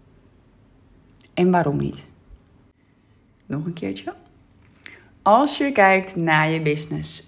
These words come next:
welke voornemens had je, maar heb je niet waargemaakt? Dit is echt belangrijk dat je eerlijk naar jezelf bent. En vooral ook waarom niet?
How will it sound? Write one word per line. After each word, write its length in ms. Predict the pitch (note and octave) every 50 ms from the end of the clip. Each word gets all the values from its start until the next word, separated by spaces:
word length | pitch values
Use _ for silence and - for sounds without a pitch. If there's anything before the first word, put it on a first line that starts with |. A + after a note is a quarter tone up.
| F3 E3+ D#3+ D3+
welke 420 | E3 F3 F#3+ A3 C4 B3+ - C4+
voornemens 880 | C4 - - - G3+ F#3+ G3 G3+ G3 G3 F#3+ F#3+ F#3+ F#3 F#3 F#3 F#3
had 340 | - D3 C#3+ C#3 C#3+ - -
je, 180 | - - - - -
maar 320 | D3+ D#3 D#3+ E3 D#3+ D3
heb 200 | C#3 C#3+ D3 D3+
je 160 | - - F3+
niet 400 | D#3+ D#3 D3+ D3 D3+ D3+ D3+ D3
waargemaakt? 1000 | - C#3 C#3+ C#3+ C#3+ D3 D3 C#3+ - - C3+ C3 D3+ D3 D#3 D#3 - - - - - - - _ _ _ _ _ - - - - _ _ _ _ _ _ _ _ _ _ _ _ _ _ _ _ _ _ _ _ _ _ _ _ _ - - _ -
Dit 240 | E3+ D#3+ F#3+ G#3+ G#3
is 100 | - -
echt 200 | E3+ F#3+ - -
belangrijk 320 | - - E3+ F3 F3 E3+
dat 140 | E3 D#3+ D#3+
je 60 | -
eerlijk 260 | - D#3+ D#3 D#3 D#3
naar 120 | D3+ C#3+ C#3+
jezelf 380 | D3+ D3+ D#3 - - - -
bent. 240 | - - - - - - - - - - - _ -
En 140 | - F3+ F#3
vooral 340 | - - G#3 A#3+ C4 A#3 G#3+
ook 140 | G#3+ G3
waarom 420 | E3+ F3 F3 F3 F3+ G#3 A3+ A3 F#3
niet? 280 | D3+ D3+ - - -